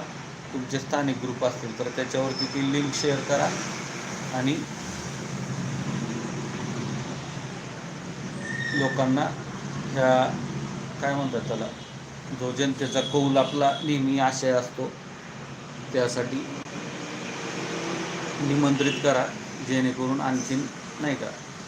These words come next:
दहा पंधरा मिनिट जर लाईव्ह चाललं आपलं, त्र्याहत्तर लोकांनी मतदान केलेलं आहे. त्रेसष्ट टक्के म्हणतायत नाही, सदोतीस टक्के म्हणतायत होय. तर जे त्र्याहत्तर टक्के,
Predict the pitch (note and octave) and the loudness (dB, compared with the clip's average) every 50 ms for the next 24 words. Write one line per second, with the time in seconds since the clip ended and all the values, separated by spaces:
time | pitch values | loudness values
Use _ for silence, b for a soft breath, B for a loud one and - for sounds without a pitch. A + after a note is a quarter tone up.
0 | - - - B2+ A#2+ A#2+ A#2 C3+ B2+ B2 A#2+ A#2+ B2 B2 B2 B2 B2+ B2 - - | -10 -4 -2 -2 0 0 0 -2 -2 -2 -2 -2 -2 -2 -2 -2 -2 -4 -6 -8
1 | - - - - - - - - B2 B2+ A#2+ A#2+ B2 B2 B2 B2+ B2 - - C3+ | -10 -12 -12 -12 -12 -10 -10 -4 -2 0 0 2 2 2 2 2 2 0 0 0
2 | C3+ B2+ A#2+ A#2 - - - B2+ - - - - - - - - - - - - | 0 2 2 0 0 -2 -4 -6 -6 -6 -8 -10 -10 -10 -10 -10 -10 -12 -12 -12
3 | - - - - - - - - - - - - - - - - - - - - | -12 -12 -12 -12 -12 -10 -10 -10 -10 -10 -10 -8 -8 -8 -8 -8 -8 -6 -2 2
4 | D3 C#3+ C#3 C3 - - - - - E3 D#3 D3 - - - - - - - - | 4 4 4 4 2 -4 -8 2 6 8 8 8 6 2 -4 -8 -10 -10 -10 -10
5 | - - E3+ D#3 D#3 D3 - - C#3 C#3 C#3 C#3 C#3 C#3 C#3 C3 B2+ C3+ C3 C3 | -8 -2 0 2 2 2 2 2 4 4 4 4 4 4 2 2 2 2 2 4
6 | C3 B2+ - C#3 C3 B2+ B2 B2 B2+ B2+ A#2 B2+ - - - - - C#3+ C#3 C3+ | 4 2 2 2 0 2 2 2 2 2 2 0 -2 -4 -6 -6 -2 0 0 0
7 | - D3 C#3 - - D3 - - D3+ D3 C#3 C#3 C3+ B2+ C#3+ C3+ B2+ - D3 C#3 | 0 -2 -4 -4 -4 -6 -6 -2 0 2 2 2 2 2 0 -2 -2 0 0 2
8 | C3 D3 - - - - - - - - - - - - - - C#3+ C3+ B2+ C3 | 2 0 -2 -4 -8 -12 -14 -14 -14 -12 -12 -12 -10 -10 -6 -2 -2 0 2 2
9 | B2+ B2+ B2+ B2+ - C3+ C3 C3 - C3+ C3 B2+ B2+ B2 C3 B2+ B2 - B2 B2 | 2 0 -2 -2 -4 -4 -4 -2 0 0 0 0 0 0 0 0 0 2 2 2
10 | A#2+ - B2+ B2+ B2+ C3+ - - - - - - - - - - - - - - | 2 2 0 0 0 0 -2 -6 -10 -6 -4 -4 -4 -4 -6 -10 -8 -6 -6 -6
11 | - - - - - C#3 C#3 C#3 C#3+ D#3+ C3+ C3 D3 D#3+ D#3 - - E3+ E3+ E3+ | -6 -4 -4 -4 0 2 2 2 2 2 2 4 4 4 4 4 4 8 8 8
12 | E3 E3 - - E3+ E3 E3+ F3+ F#3 - - - E3 E3+ | 8 8 4 2 2 2 4 2 0 0 0 0 2 2